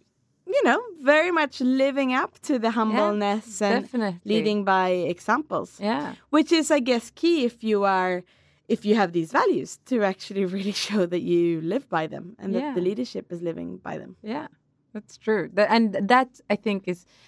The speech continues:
Speaker 2: again, going back to even what we said. If you have values that are important to you, you need to really live them and show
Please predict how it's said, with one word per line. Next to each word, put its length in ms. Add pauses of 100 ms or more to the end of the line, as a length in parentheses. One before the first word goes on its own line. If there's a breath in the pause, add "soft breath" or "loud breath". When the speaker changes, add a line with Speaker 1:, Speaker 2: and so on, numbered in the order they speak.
(160 soft breath)
Speaker 2:
again, 400
going 360
back 360
to 220
even 300
what 180
we 180
said. 340
If 160
you 140
have 300
values 480
that 160
are 180
important 680
to 80
you, 300 (400 soft breath)
you 60
need 280 (100)
to 60 (140)
really 420 (220)
live 380 (100)
them 220 (180)
and 160
show 480